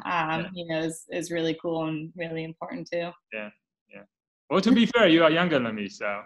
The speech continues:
Speaker 2: I'm
Speaker 1: That
Speaker 2: talking
Speaker 1: is true. That is true. <laughs>
Speaker 2: So, what is the ma-, happiest moment of your life?
Speaker 1: Um, the birth of Caroline. So I was thinking about this. Um, <laughs> I told Seth, I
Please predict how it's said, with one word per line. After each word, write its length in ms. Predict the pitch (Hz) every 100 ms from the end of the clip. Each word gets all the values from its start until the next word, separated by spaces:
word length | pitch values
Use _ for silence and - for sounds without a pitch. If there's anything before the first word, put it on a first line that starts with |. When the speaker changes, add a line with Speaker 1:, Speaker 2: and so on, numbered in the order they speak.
| _ 156
Speaker 2:
I'm 140 | 147
Speaker 1:
That 60 | 147
Speaker 2:
talking 200 | 226 233
Speaker 1:
is 100 | 233
true. 380 | 320 202 180 262 -
That 200 | 185 196
is 140 | 208 -
true. 1120 | 208 160 180 247 294 330 285 285 262 220 226 -
<laughs> 40 | - _ _ _ _
Speaker 2:
So, 440 | 185 190 190 185 -
what 180 | 233 247
is 160 | 247
the 140 | 214 196
ma-, 240 | 185 185 -
happiest 560 | 208 214 190 143 -
moment 320 | 151 180 156 113
of 100 | 107
your 100 | 104
life? 220 | 101 98 _ _ _ _ _ _ _ - _ _ _ - 226
Speaker 1:
Um, 240 | 226 220 214 214
the 60 | 214 220
birth 180 | 233 392
of 80 | 381
Caroline. 680 | - 220 196 190 160 160 240
So 80 | 226
I 100 | 214
was 100 | 233
thinking 260 | 240 247 226 208
about 200 | 170 -
this. 280 | 147 160 208 - - - 190
Um, 240 | 185 170 190
<laughs> 260 | 269 240
I 40 | 233 285
told 160 | 220
Seth, 200 | 220 180
I 20 | 190